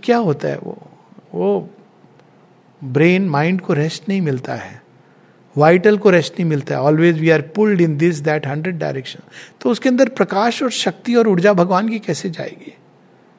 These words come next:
तो that is the first thing माँ हमको लोगों को बता रही है। "I do not think that the mental being is liable to fatigue। If it feels tired, that is rather a reaction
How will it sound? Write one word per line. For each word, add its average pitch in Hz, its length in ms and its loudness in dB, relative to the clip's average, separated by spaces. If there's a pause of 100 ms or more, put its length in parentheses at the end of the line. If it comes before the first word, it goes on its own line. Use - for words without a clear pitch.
(380)
तो 151 60 -8
that 143 240 0
is 185 180 0
the 180 180 2
first 180 320 0
thing 180 160 -6
माँ 139 240 -6
हमको 139 280 -8
लोगों 143 240 -2
को 143 100 -10
बता 156 380 -6
रही - 120 -20
है। - 80 -20 (1120)
"I 254 240 4
do 262 100 -2
not 269 240 2
think 220 320 2
that 202 140 4
the 202 100 4 (100)
mental 170 320 2 (120)
being 202 320 2
is 151 100 0
liable 147 480 2
to 185 60 -2 (120)
fatigue। 151 460 -4 (520)
If 165 160 2
it 214 100 2
feels 247 480 2
tired, 165 480 4
that 156 180 0
is 170 180 2
rather 151 320 4
a 202 140 4
reaction 143 600 -2